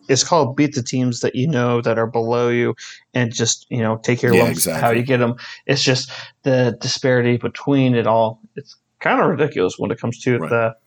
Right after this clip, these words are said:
Speaker 1: the Frauen Bundesliga. Look, all credit to everyone who is currently playing on any team, but I mean, when you, to just be kinda, like, straightforward with it, you know, Bremen, uh,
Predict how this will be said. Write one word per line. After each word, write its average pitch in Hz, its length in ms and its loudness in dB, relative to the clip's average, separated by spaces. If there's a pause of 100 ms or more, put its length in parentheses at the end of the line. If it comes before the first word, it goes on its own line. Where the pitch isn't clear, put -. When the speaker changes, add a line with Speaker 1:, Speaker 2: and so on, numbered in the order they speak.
(140)
Speaker 1:
the - 80 -14
Frauen 143 380 2
Bundesliga. 160 580 2 (320)
Look, 139 240 -2 (200)
all 127 300 2
credit 117 380 0
to 123 400 0 (160)
everyone 117 340 0
who 110 260 -6
is 104 240 -6
currently - 320 -6
playing 110 260 -2
on 98 200 -6
any 131 220 2
team, 147 340 0
but 127 140 2
I 120 40 4
mean, 120 240 2 (420)
when 123 160 2
you, 120 200 2 (840)
to 113 560 2 (120)
just - 300 -6
be 117 120 -2
kinda, 117 500 0
like, 98 240 0 (500)
straightforward 135 720 -2
with 107 200 0
it, 107 120 0 (140)
you 127 120 2
know, 120 280 4 (340)
Bremen, 120 460 0 (320)
uh, 107 480 -4